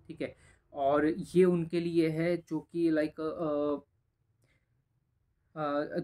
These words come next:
जैसे कि यार, अ, डिस्क्राइब <laughs> नहीं कर पा रहा मैं कि जो उनको चाहिए, जो, अ, हार्ड मसल चाहते हैं, ठीक है, स्ट्रेंथ के साथ साथ हार्ड मसल चाहते हैं, उनकी मसल ज़्यादा ब्रेकडाउन हो जाती है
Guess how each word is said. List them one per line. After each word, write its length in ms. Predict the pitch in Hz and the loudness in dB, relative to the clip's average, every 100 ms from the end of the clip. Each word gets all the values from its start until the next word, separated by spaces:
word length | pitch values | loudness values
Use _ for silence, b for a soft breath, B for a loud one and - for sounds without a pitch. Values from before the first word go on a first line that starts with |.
| - | -6
जैसे 240 | 135 135 | -6 -8
कि 240 | 147 147 139 | -10 -6 -4
यार, 260 | 131 135 - _ _ _ _ - | -4 -4 -10 _ _ _ _ -8
अ, 180 | 147 139 | -6 -6
डिस्क्राइब 480 | - - 147 139 | -8 -6 -2 -2
<laughs> 100 | - | 4
नहीं 120 | 180 165 | 6 6
कर 140 | 143 | 2
पा 180 | 143 123 | -4 -8
रहा 120 | 127 | -8
मैं 260 | 127 147 160 | -8 -8 -10
कि 480 | 160 135 135 139 135 | -10 -8 -4 -4 -6
जो 260 | 139 135 139 - | -8 -6 -6 -6
उनको 220 | 170 143 160 | -10 -6 -2
चाहिए, 280 | 156 139 | 0 0
जो, 200 | 147 180 185 B B B _ | 0 -2 -4 B B B _
अ, 160 | 151 147 | -4 -4
हार्ड 300 | 139 135 147 | 0 4 4
मसल 300 | 143 139 156 | 2 0 0
चाहते 300 | 139 120 - | 0 0 -2
हैं, 120 | 120 123 | -12 -16
ठीक 140 | 160 156 | -12 -10
है, 140 | 123 160 | -10 -12
स्ट्रेंथ 340 | - 147 143 | -14 -10 -10
के 120 | - | -8
साथ 220 | 151 - 131 | -6 -6 -2
साथ 160 | 151 147 | -2 -2
हार्ड 320 | - 135 139 | 0 0 0
मसल 220 | 135 135 | -2 -2
चाहते 320 | 135 131 131 139 | -4 -4 -8 -10
हैं, 160 | 143 | -8
उनकी 260 | 147 139 147 | -8 -10 -10
मसल 260 | 139 139 139 | -8 -4 0
ज़्यादा 220 | 135 135 | 2 2
ब्रेकडाउन 460 | 135 135 135 135 139 | 0 -2 0 -2 -2
हो 60 | |
जाती 340 | 135 131 - 127 | 0 -2 -4 -10
है 160 | 143 | -10